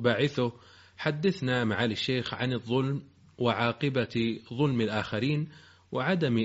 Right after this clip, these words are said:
إعطاء الأجر كاملا للعامل عندما ينتهي من العمل الذي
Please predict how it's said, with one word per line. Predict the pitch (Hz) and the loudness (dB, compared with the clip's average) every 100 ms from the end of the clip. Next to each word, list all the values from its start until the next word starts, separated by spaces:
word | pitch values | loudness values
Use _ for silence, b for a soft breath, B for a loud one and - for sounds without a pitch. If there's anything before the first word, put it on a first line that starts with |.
| 98 | 0
إعطاء | 98 127 127 113 | -4 -2 -2 -2
الأجر | 104 120 117 107 101 | -2 -2 -2 -2 -4
كاملا | - 131 127 110 | -2 -2 0 0
للعامل | 104 101 92 113 135 139 160 B B B - | 0 0 -2 -4 -2 -2 -2 B B B -2
عندما | 170 117 110 107 95 | 0 2 0 0 -2
ينتهي | 113 135 - 110 110 110 113 - _ b b b _ _ 110 | -2 -2 -4 -4 -2 -2 -4 -10 _ b b b _ _ -4
من | 107 127 107 | 0 2 2
العمل | 98 92 127 110 107 104 110 - _ _ _ _ _ - - | 0 -2 -2 0 0 -2 -4 -8 _ _ _ _ _ -20 -8
الذي | 113 110 101 98 101 101 | -2 0 0 0 -2 -2